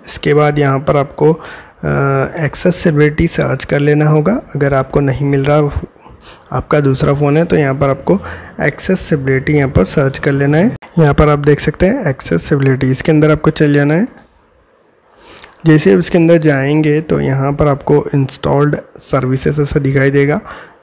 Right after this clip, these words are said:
तो इसके ऊपर आपको click कर लेना है। फिर इसके बाद यहाँ पर आपको ऑटो clicker ऐप, इसके ऊपर click कर लेना है।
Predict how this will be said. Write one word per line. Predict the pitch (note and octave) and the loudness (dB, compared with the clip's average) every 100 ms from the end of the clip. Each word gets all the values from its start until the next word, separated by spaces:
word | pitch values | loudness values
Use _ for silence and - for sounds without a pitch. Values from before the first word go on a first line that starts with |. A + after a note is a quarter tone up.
| - | -2
तो | C#3+ | 0
इसके | C#3 - F3 | 0 0 0
ऊपर | E3+ | 2
आपको | D#3+ D#3 | 2 0
click | D3+ C#3 B2+ - | -2 -4 -6 -4
कर | C3+ | -2
लेना | C#3 C#3 | 0 0
है। | D3 F3 - - - _ | 0 -2 -4 -14 -20 _
फिर | - G#3+ | 2 4
इसके | G#3 - F#3 | 2 2 2
बाद | F#3 F3+ | 4 4
यहाँ | D#3 D#3 | 2 2
पर | E3 | 2
आपको | D#3 C#3 D#3 | 0 0 0
ऑटो | C#3 C3+ D#3 | 2 2 0
clicker | D#3 C#3 C3+ D3 | 0 -2 -4 -4
ऐप, | C#3+ - C3 - - - | -4 -2 -2 -4 -8 -12
इसके | - D#3+ | -4 -2
ऊपर | D#3 D3+ | 0 0
click | D3 D3 | 0 -2
कर | D3 | 0
लेना | D3 D3+ | 2 2
है। | E3 A3+ - | 0 -2 -10